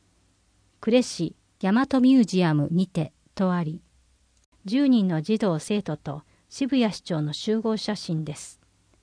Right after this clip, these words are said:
写真終わり。丸二、平和推進に関する講演。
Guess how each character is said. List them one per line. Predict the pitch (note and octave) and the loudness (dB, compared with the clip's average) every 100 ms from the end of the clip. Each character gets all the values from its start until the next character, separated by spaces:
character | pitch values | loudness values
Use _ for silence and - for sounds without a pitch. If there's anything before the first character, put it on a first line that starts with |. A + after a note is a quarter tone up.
| _ _ _ _ _ _ | _ _ _ _ _ _
写 | - A3 | 0 2
真 | - - G#3+ G#3+ F3 _ | 2 4 4 4 -2 _
終 | G#3 | 4
わ | G#3 G3 | 4 4
り。 | F3+ - _ _ _ _ _ _ _ _ _ _ _ _ _ _ _ _ _ _ _ _ - | 0 -8 _ _ _ _ _ _ _ _ _ _ _ _ _ _ _ _ _ _ _ _ -2
丸 | G#3+ A3+ B3+ | 2 6 6
二、 | A3+ - _ _ _ _ _ _ | 6 2 _ _ _ _ _ _
平 | B3 C#4+ | 4 6
和 | D4+ | 6
推 | D4 D4 D4 | 4 6 6
進 | - C4+ | 6 6
に | C4 | 6
関 | - C4+ C4+ | 6 4 6
す | C4+ | 4
る | G3 | 2
講 | - F#3+ E3+ | 2 4 4
演。 | E3+ D#3 | 4 2